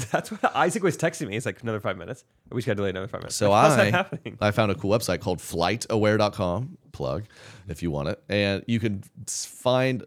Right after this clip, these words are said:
Speaker 2: 'cause I was like, "Where's the plane we're supposed to get on?" 'Cause I'm not seeing it. So I find this website where it tracks it, and I see they're, they're adding five minutes 'cause this plane has been hovering over Long Beach for an hour due to the fog.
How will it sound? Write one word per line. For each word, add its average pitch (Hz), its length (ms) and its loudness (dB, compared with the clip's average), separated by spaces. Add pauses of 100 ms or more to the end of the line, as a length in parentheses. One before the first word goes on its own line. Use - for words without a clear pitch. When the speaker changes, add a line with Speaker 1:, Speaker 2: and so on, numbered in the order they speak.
Speaker 2:
'cause 113 140 -4
I 135 80 4
was 135 120 2
like, 113 140 -4
"Where's 151 200 0
the 151 100 0
plane 104 220 -4
we're 82 60 -4
supposed - 200 -10
to 64 60 -12
get - 120 -10
on?" - 240 -16
'Cause 82 80 -6
I'm 92 100 0
not 101 140 -2
seeing - 220 -8
it. - 100 -16 (520)
So 98 200 2
I 101 140 6
find 101 240 2
this 87 60 -4
website 98 300 2
where 85 120 2
it - 80 -4
tracks 123 360 4
it, - 220 -6
and 92 80 -2
I 101 80 2
see 104 280 0
they're, 95 320 2 (460)
they're 107 180 2
adding 110 180 2
five 101 180 2
minutes 127 320 2
'cause 104 220 -2
this 104 160 -4
plane 110 220 0
has 98 160 -2
been 101 200 -2
hovering 117 420 2
over 107 200 2
Long 101 160 2
Beach 92 160 -4
for - 80 -6
an 78 80 -2
hour 98 280 0
due 80 180 -6
to 80 80 -6
the 67 120 -10
fog. 80 400 -6